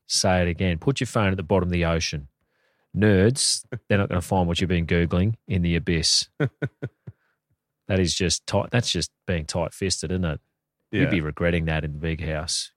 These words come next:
Speaker 1: "Why didn't I just, I could have got another phone." I could, you know, that's a big day to think, "Nah, I like this phone."
Speaker 2: Oh, well, there was the, there was that bloke in, um, in Boston earlier this year, I think,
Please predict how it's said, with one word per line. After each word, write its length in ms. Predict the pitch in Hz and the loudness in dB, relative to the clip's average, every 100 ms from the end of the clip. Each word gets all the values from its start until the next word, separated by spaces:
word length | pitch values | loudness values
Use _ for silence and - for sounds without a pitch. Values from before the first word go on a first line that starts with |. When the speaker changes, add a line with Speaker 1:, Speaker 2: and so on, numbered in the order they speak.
| - | -14
Speaker 1:
"Why 200 | 90 131 | -8 -4
didn't 180 | 117 82 | -2 -4
I 60 | |
just, 180 | 80 85 | -6 -8
I 40 | 110 | -2
could 100 | 131 | -2
have 80 | |
got 100 | 85 | -2
another 200 | 73 73 | -8 -10
phone." 380 | - 95 117 110 - _ _ _ _ _ _ _ _ - | -8 -4 -2 -2 -6 _ _ _ _ _ _ _ _ -12
I 60 | |
could, 140 | 95 - - | -12 -12 -14
you 100 | - | -12
know, 100 | 82 - _ _ - | -12 -14 _ _ -6
that's 200 | 127 - | -4 -4
a 40 | |
big 260 | 73 85 80 | -6 -6 -4
day 380 | 85 82 78 76 _ | -2 -2 -2 -6 _
to 100 | - | -8
think, 340 | 85 82 78 - - | -6 -6 -6 -10 -8
"Nah, 240 | 82 80 | -6 -4
I 20 | |
like 200 | 80 82 | -4 -4
this 140 | 78 - | -6 -8
phone." 320 | - 85 82 - _ _ - | -6 -6 -6 -10 _ _ -2
Speaker 2:
Oh, 220 | 123 101 | 0 0
well, 180 | 92 123 | 0 -2
there 140 | 143 | 0
was 160 | 139 123 | -2 0
the, 320 | 143 135 131 - _ _ _ _ | 0 2 0 -4 _ _ _ _
there 80 | 170 | -6
was 100 | 151 | -2
that 160 | 143 - | -4 0
bloke 260 | 151 156 | -2 0
in, 180 | 143 123 | -2 0
um, 480 | 120 117 113 110 107 - _ _ - - _ - | 2 2 0 -2 -6 -12 _ _ -20 -20 _ -6
in 560 | 120 117 113 113 107 - _ | -4 -2 -2 -4 -6 -12 _
Boston 460 | 131 160 - 90 69 _ _ _ | -6 -6 -6 -10 -12 _ _ _
earlier 360 | 113 110 107 98 | -4 -2 0 0
this 240 | 95 - | -2 -4
year, 180 | 104 92 | 0 2
I 60 | 82 | 0
think, 320 | - 92 | -2 -4